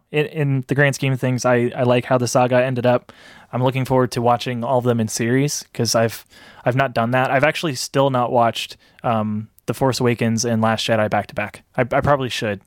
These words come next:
I, I think watching them in, in context would be interesting, but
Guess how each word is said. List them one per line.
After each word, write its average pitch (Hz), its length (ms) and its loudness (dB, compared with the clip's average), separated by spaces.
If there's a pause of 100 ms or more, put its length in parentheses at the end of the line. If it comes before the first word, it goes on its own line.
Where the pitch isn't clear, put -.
I, 120 240 -2
I 123 40 -2
think - 340 -4 (680)
watching 117 340 0
them 110 160 -2
in, 107 240 -2
in 135 160 -4
context 113 500 -2
would 104 100 -6
be 101 200 -4
interesting, 110 480 -4
but 98 240 -2